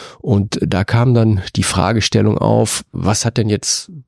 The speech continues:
so eine Baumreihe für eine Auswirkung auf die Windverhältnisse im Straßenraum? Und damit verbunden ist natürlich dann auch der Transport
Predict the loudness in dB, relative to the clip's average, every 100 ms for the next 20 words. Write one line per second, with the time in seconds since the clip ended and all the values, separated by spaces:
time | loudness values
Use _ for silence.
0 | -20 -4 0 0 0 0 0 0 0 2
1 | 0 -2 -6 -6 -4 0 0 0 0 0
2 | 0 -2 0 0 0 -2 -6 -4 -2 2
3 | 2 0 -2 0 2 2 0 0 0 -2
4 | -2 -2 0 0 2 0 0 -2 -4 -8
5 | _ -20 -20 -8 -4 0 2 2 0 0
6 | 0 2 0 0 0 0 2 0 2 0
7 | 0 0 0 -2 0 -2 -2 -2 -2 -2
8 | -8 -10